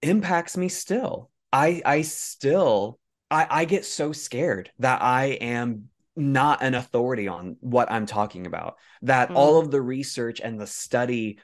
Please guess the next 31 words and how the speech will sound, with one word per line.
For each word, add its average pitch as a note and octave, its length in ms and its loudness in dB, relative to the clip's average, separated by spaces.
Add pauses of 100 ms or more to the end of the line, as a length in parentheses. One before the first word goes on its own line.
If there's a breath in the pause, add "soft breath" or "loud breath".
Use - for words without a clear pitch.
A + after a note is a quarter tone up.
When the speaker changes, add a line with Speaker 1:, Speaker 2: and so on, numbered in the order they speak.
Speaker 1:
that A2+ 140 2
I've G#2+ 340 -2
done A2 320 0
on G#2+ 180 -4
a G#2 80 -4
topic G2+ 560 -2
and A2+ 80 -4
all A#2+ 200 -2
the A2 120 -6
personal B2+ 500 -6
experience G#2+ 580 -8
I've G#2 160 -4
had A#2+ 280 0
on G#2+ 100 -4
a G2 80 -6
topic, G#2 500 -6 (260 soft breath)
it B2 260 -4
still D3 260 0
doesn't B2+ 320 0
qualify A2+ 600 -2
me, E2 280 -14 (280 soft breath)
and A#2 320 0
that G2+ 400 2 (260)
I'm A#2 320 0
still G#2 800 -2 (380)
arrogant. C3+ 440 2 (100)
I'm C3+ 260 2
still C3+ 580 2
actually A#2 600 -4
doing G2+ 460 -4
harm. D#2+ 520 -8